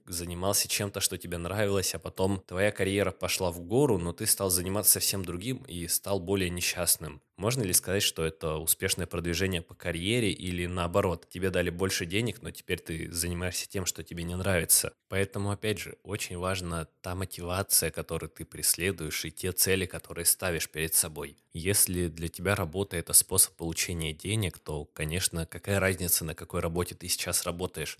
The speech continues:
Выполняешь одну, выполняешь вторую, третью. Если платят больше, то ты должен быть там, конечно.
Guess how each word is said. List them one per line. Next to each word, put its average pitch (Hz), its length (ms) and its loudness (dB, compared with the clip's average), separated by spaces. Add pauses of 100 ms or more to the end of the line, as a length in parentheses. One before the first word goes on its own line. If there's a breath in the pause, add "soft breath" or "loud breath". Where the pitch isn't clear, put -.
Выполняешь 104 520 0
одну, 87 240 -2
выполняешь 82 500 0
вторую, 90 380 -4
третью. 90 600 0
Если 82 460 0
платят 87 460 -2
больше, 90 320 0
то 73 280 -6
ты 87 180 -4
должен 87 280 0
быть 82 160 -8
там, 92 200 -2
конечно. - 520 -6